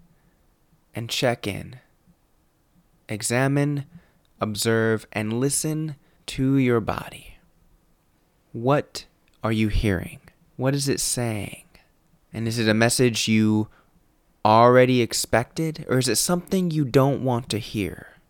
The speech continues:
Is it something you hear then quickly bury because you're not ready for it?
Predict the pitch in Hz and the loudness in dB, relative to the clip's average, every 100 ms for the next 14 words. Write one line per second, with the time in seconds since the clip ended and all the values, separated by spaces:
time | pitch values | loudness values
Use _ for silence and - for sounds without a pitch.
0 | _ _ _ _ 127 127 110 143 139 147 | _ _ _ _ 0 2 4 2 2 0
1 | 143 127 120 131 139 127 120 117 - 151 | 2 2 4 6 6 6 2 0 0 0
2 | - 139 110 110 104 - - - _ _ | 0 -2 0 -2 -2 -6 -16 -20 _ _
3 | _ _ _ _ _ _ 117 120 110 110 | _ _ _ _ _ _ -10 -4 0 4
4 | 104 98 95 90 - - - | 4 4 0 -2 -8 -10 -12